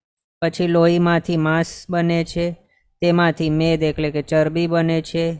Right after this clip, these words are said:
તેમાંથી અસ્થિ એટલે કે હાડકાં બનાય છે, પછી તેમાંથી મજ્જા બનવાનું કાર્ય થાય છે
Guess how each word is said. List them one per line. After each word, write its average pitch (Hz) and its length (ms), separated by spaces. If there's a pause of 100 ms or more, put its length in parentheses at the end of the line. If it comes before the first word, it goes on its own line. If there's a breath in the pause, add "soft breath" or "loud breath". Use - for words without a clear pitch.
(120)
તેમાંથી 165 520
અસ્થિ 160 400
એટલે 147 260
કે 147 120
હાડકાં 143 520
બનાય 160 380
છે, 165 220 (640 soft breath)
પછી 165 340
તેમાંથી 165 540
મજ્જા 160 480
બનવાનું 160 560
કાર્ય 160 360
થાય 156 320
છે 160 200